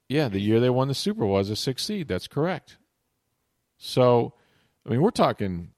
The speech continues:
the, the last time you were relevant. You know, that's, that's been a minute. So, yeah, it's, it's just, um, it's interesting. I,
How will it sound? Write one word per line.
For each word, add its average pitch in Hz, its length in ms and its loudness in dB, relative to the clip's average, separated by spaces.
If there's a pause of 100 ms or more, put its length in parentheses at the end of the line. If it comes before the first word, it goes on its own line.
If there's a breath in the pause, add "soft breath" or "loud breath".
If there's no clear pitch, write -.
(120)
the, 87 220 -10 (640 loud breath)
the 113 220 -6
last 110 300 -4
time 131 140 -2
you 120 140 -2
were 98 60 0
relevant. 113 480 0
You 95 120 -6
know, 95 140 0
that's, - 440 -4
that's 120 200 -4
been 110 200 -4
a 98 40 -2
minute. 127 360 -6
So, 104 380 -2 (600 soft breath)
yeah, 208 240 2
it's, 123 240 -6
it's 139 200 -8
just, - 300 -2
um, 120 360 -2 (760 loud breath)
it's 151 180 2
interesting. 127 520 2
I, 127 240 -2